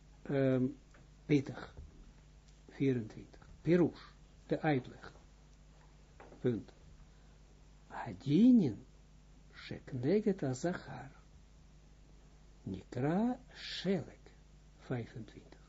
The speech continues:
ועל כן נבחנים, שנמשכים מבית דינה הילאה.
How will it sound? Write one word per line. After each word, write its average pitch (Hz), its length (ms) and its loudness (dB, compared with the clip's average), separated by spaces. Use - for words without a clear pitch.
ועל 175 420 -2
כן 131 340 2
נבחנים, 139 840 -2
שנמשכים 226 1120 2
מבית 165 580 2
דינה 233 520 4
הילאה. 220 640 -2